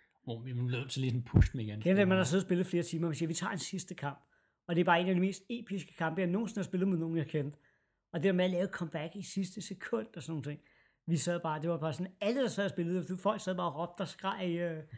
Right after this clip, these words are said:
Speaker 2: nogle af os sad på, på voice chat og sådan noget. Det var,
Speaker 1: Ej,
Speaker 2: det var
Speaker 1: det gik
Speaker 2: meget
Speaker 1: jeg
Speaker 2: fed
Speaker 1: glip af.
Speaker 2: oplevelse.
Speaker 1: Der var ikke nogen, der ville voice chat med mig.
Speaker 2: Jeg sendte dig en invite via Skype, jo.
Speaker 1: Ja, men jeg har ikke Skype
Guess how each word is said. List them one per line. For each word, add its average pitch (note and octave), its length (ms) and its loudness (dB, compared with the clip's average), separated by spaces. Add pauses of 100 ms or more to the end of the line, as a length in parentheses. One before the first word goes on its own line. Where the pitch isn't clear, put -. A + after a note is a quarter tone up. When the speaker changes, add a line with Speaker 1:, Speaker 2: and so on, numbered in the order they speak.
(200)
Speaker 2:
nogle F3+ 160 6
af F3 60 10
os - 40 0
sad E3 180 -2
på, D3+ 220 -2 (320)
på D#3 140 0
voice D#3 320 0
chat D#3+ 220 0
og D3+ 60 -2
sådan D3+ 120 -4
noget. D#3 120 -8 (480)
Det F#3+ 80 -6
var, A3+ 80 -4
Speaker 1:
Ej, F#3 60 -8
Speaker 2:
det D3 80 -12
var - 80 -14
Speaker 1:
det B3 80 -12
gik - 100 -8
Speaker 2:
meget F3+ 200 -4
Speaker 1:
jeg G3+ 80 -2
Speaker 2:
fed F#3+ 60 -4
Speaker 1:
glip E3 60 0
af. - 60 0
Speaker 2:
oplevelse. G#2+ 220 -2
Speaker 1:
Der A2 60 -6
var A2+ 80 -2
ikke A#2 100 -2
nogen, A#2+ 100 0
der A#2 60 -2
ville G#2+ 120 -4
voice G#2 240 -4
chat A2 160 -8
med G#2+ 100 -6
mig. G2+ 200 -8 (400)
Speaker 2:
Jeg E3 200 2
sendte F3+ 300 -2
dig F3 80 0
en D#3 80 -2
invite D3 320 -6 (100)
via F3+ 120 -4
Skype, E3+ 360 -10
jo. A3 60 -10
Speaker 1:
Ja, G#2 220 -12
men - 40 -12
jeg G2+ 80 -8
har G2+ 40 -6
ikke A2 120 -10
Skype A#2 260 -10